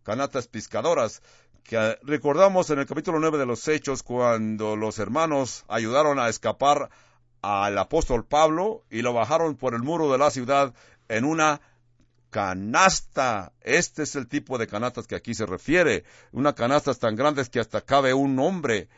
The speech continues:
en esas canastas. Un humano puede caber en estas canastas. Esas son las canastas que aquí se utilizan, que recogieron de aquí siete canastas.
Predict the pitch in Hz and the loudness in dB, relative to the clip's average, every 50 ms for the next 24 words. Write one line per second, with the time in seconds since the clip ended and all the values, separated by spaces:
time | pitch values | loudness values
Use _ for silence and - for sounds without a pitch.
0 | _ _ _ - 107 113 123 117 120 104 - - 95 98 104 120 127 117 - 107 | _ _ _ -6 -4 -2 -2 -2 -4 -6 -6 -6 -6 -4 -2 -2 -2 -2 -4 -6
1 | 98 92 - 110 127 127 120 104 95 92 104 127 165 160 127 107 - 110 123 113 | -6 -6 -6 -6 -4 -4 -4 -4 -4 -4 -2 -2 -2 -2 -4 -4 -2 0 0 0
2 | 110 110 101 - _ _ _ _ _ _ _ _ _ - _ _ - - - - | 0 -2 -4 -6 _ _ _ _ _ _ _ _ _ -20 _ _ -16 -16 -16 -16
3 | _ _ _ _ - 101 101 117 131 131 120 117 123 123 - 117 107 - 101 98 | _ _ _ _ -4 0 2 4 4 4 2 0 -2 -4 -4 -6 -6 -4 -4 -4
4 | 98 98 95 - 104 101 107 135 139 139 135 120 113 - - _ _ _ _ _ | -4 -4 -4 -6 -8 -6 -4 -2 -2 0 0 -2 -2 -4 -8 _ _ _ _ _
5 | _ - 104 101 104 127 156 165 - - 143 123 - - 101 - - 127 120 - | _ -4 -2 -2 2 2 2 2 2 0 -4 -6 -4 -6 -6 -6 -4 -6 -6 -6
6 | 120 104 - - 98 123 175 196 - 160 156 147 151 147 - - - - _ _ | -6 -8 -8 -8 -6 -4 -4 -4 -2 -2 -4 -4 -4 -8 -12 -20 -20 -20 _ _
7 | _ _ _ _ - - - 104 104 107 104 - 113 113 98 - 107 92 110 143 | _ _ _ _ -12 -4 -2 0 0 0 0 -2 -4 -4 -2 -2 -4 0 2 4
8 | 151 147 147 147 143 143 - - _ - 117 110 107 98 - - 143 147 147 147 | 4 6 4 4 2 -2 -6 -12 _ -12 -8 -4 -4 -4 -4 -2 0 0 0 0
9 | 139 120 _ _ _ _ - - - - 127 139 156 170 165 - 156 147 147 139 | -2 -6 _ _ _ _ -16 -14 -8 -2 2 4 6 6 4 4 2 0 0 0
10 | 131 - _ _ _ _ _ _ _ _ _ - 82 82 80 78 80 82 85 95 | -4 -10 _ _ _ _ _ _ _ _ _ -10 -10 -10 -10 -10 -12 -10 -6 -4
11 | 117 123 113 - - _ _ _ 104 98 92 85 82 78 76 - 78 - - - | -4 -2 -4 -6 -10 _ _ _ -2 0 0 -2 -2 -6 -10 -14 -16 -18 -20 -20
12 | - - - | -20 -20 -20